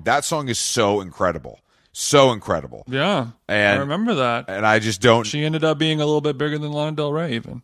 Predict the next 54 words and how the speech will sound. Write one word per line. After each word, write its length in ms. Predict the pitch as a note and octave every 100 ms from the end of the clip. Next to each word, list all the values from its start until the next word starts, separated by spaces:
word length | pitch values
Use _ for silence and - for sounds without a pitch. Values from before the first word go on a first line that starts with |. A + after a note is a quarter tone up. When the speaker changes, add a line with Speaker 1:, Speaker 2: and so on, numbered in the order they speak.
| -
Speaker 1:
Exactly, 580 | A2 G2+ C3 - F2 F#2
and 80 |
she 120 | G2 B2
didn't 180 | C3
even 180 | B2 A2+
have 280 | A2 A#2+ G#2+
to, 280 | A#2 G#2 E2
she 120 | -
didn't 200 | A2 B2+
even 160 | B2 A2+
have 160 | A#2 G#2+
to 80 |
move 220 | G#2 A2 A2
to 80 |
Indiana. 560 | G#2 A2 A2 B2 E2+ A1+ - - - _
Um, 500 | F#2+ F#2+ F2+ F2 E2 - - - - - -
<laughs> 200 | C3 C3 - - -
crazy 400 | - C#3+ F3 C#3
how 120 | B2 G2
that 180 | E2+
works. 260 | E2 D#2 D#2
But, 340 | C#3+ E3 C3+
you 80 | D3
know, 240 | D#3+ G2 F2 _ - - -
overall, 640 | C#3+ F3+ D#3 D3 D3 D3
I 160 | C3 A#2
would 160 | A2 G2+
say 280 | - A#2
it's, 160 | A2 -
it's, 240 | D#2+ F#2 F#2 -
it's 160 | A#2+
worth 260 | B2 D3+ D#3
watching 500 | A2 G#2+ G#2+ - G#2
if 100 | F#2
you 140 | G#2 G2+
have 100 | F#2
an 80 |
interest 340 | F#2 F2+ F#2+ -
in 220 | F2+ E2+
music 440 | F2 F#2 F2 F2 -
and 120 | F2
the 60 |
music 320 | E2+ E2 D2 -
business, 420 | D2 - A#1+ - D#2
wh-, 160 | A2
how, 200 | F#2 A2+
no 160 | A2+ B2+
matter 240 | B2+ A#2
what 160 | A2+ A2+
you 80 | G#2
feel 300 | - G#2 F#2+
about 260 | F2 E2+
Billie 220 | D#2+ E2+ D2+
Eilish. 400 | C#2 B1+ -